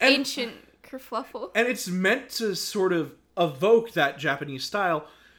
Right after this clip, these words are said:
Speaker 1: but I'm saying that sometimes when he uses the Japanese culture, it veers kind of uncomfortably into parody. Like, in a not necessarily great way. Like,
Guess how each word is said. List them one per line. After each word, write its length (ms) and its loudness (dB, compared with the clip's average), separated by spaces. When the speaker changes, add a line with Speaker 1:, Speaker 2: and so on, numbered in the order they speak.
Speaker 1:
but 100 0
I'm 120 2
saying 240 -2
that 100 -6
sometimes 480 -6
when 140 -2
he 80 -6
uses 520 -6
the 80 -6
Japanese 540 -4
culture, 320 -4
it 80 -6
veers 460 -4
kind 260 -4
of 120 -4
uncomfortably 760 -4
into 180 -10
parody. 600 -14
Like, 300 -2
in 140 2
a 120 -4
not 340 0
necessarily 580 -4
great 460 -6
way. 260 -10
Like, 220 -8